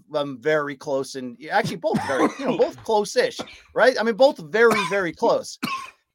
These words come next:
Speaker 1: I'm not saying he has been busy enough to make this make a lot of sense. I'm not saying he has, you know, th-, so Brent Brookhouse, our, our colleague at C B S Sports, broke down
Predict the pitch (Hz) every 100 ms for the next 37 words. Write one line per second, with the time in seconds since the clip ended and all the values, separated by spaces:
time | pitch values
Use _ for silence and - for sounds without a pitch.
0 | - 196 196 214 226 - 240 240 214 220
1 | 214 160 196 180 127 185 185 208 180 175
2 | - 156 156 165 - 165 - 151 151 156
3 | 147 143 - 120 98 - _ _ _ 151
4 | 170 185 190 - 190 185 165 190 175 170
5 | 165 - _ _ _ - 185 208 151 135
6 | 214 208 156 208 202 190 202 170 143 147
7 | 143 139 170 160 151 143 160 147 143 -
8 | 165 143 - 156 160 175 160 151